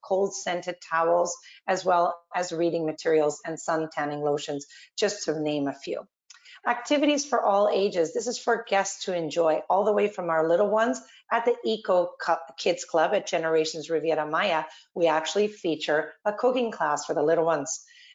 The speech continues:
And also for adults, there's so much to do, from live music and entertainment,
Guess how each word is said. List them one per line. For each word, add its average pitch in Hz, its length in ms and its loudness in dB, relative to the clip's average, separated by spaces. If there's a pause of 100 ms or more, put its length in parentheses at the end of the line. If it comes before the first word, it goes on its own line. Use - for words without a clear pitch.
And 196 100 0
also 202 320 0
for 214 280 -6
adults, 208 340 0
there's 202 240 0
so 170 320 -2
much 160 240 -4
to 160 80 -2
do, 156 180 2
from 175 220 -2
live 170 380 2
music 185 380 -4
and 170 100 -4
entertainment, 170 920 -4